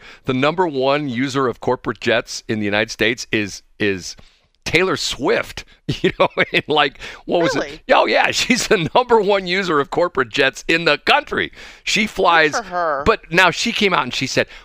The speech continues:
Speaker 1: "Well, you gotta understand, that's not necessarily all me. We lease our plane out to other people." But still, it's her jet. And she's one of these people go,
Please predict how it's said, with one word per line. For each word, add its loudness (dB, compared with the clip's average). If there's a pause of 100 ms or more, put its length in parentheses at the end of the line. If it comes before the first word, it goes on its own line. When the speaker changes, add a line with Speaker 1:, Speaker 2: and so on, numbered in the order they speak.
Speaker 1:
"Well, 0
you -10
gotta -2
understand, -4
that's -6
not 0
necessarily 0
all -2
me. -2 (280)
We -2
lease -2
our 2
plane 0
out 0
to -10
other -4
people." -6
But -4
still, 0 (100)
it's 0
her 4
jet. -2 (400)
And -4
she's -2
one 0
of 0
these -6
people -6
go, -4